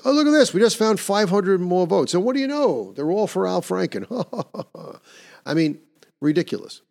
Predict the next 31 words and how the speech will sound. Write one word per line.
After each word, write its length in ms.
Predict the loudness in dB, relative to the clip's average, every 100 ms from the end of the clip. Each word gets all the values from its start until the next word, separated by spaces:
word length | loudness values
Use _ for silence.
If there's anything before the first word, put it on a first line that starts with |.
| _ _ _ _ _ _ _ _ _ _ 0
They're 120 | 2
doing 260 | 4 4
it 100 | 4
right 140 | 2 2
out, 180 | 2 -2 -4
right 120 | 0
out 100 | 0
in 60 | 2
the 100 | 0
open 240 | 0 -2
and 80 | -4
nobody 220 | -2 -2
says 260 | 0 -2 -2
anything. 380 | -10 -16 -20 _ _ _ -20 -20 -20 -20 _
But 140 | -4 0
I 120 | 0
have 280 | 2 0 0
to 80 | 0
believe 480 | 2 2 0 -4 -20 _ _ _ -6
that 200 | -6 -6 _ _ _
if 140 | -12 0
this 220 | 0 2
has 180 | -2 0
not 180 | 0 0
escaped 440 | -4 -6 -8 -8
me, 340 | -8 -6 -10 -18 _ _ _ _ -20 _ -10
uh, 60 | -8 -2
it 120 | 0
has 140 | 2
not 200 | 2 0
escaped 440 | 0 -2 -4 -4